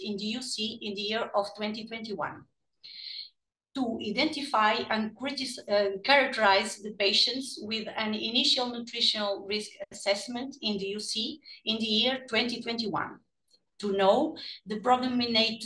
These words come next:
discriminator in the initial nutrition risk assessment of patients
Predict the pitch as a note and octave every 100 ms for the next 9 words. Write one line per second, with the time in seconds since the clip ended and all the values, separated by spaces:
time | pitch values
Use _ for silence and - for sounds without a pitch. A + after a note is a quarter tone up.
0 | G#3 B3 - B3 A#3 G#3+ G3 G#3+ B3+ C#4+
1 | - G#3 G#3 A3+ G#3 A3 C4 B3+ A#3+ A3+
2 | A3 A#3 A3 G#3 G3 G3 G#3 - - F#3+
3 | - G3 - B3+ C4 C4+ - _ _ -
4 | F#3 - - G3 - C4+ C4+ -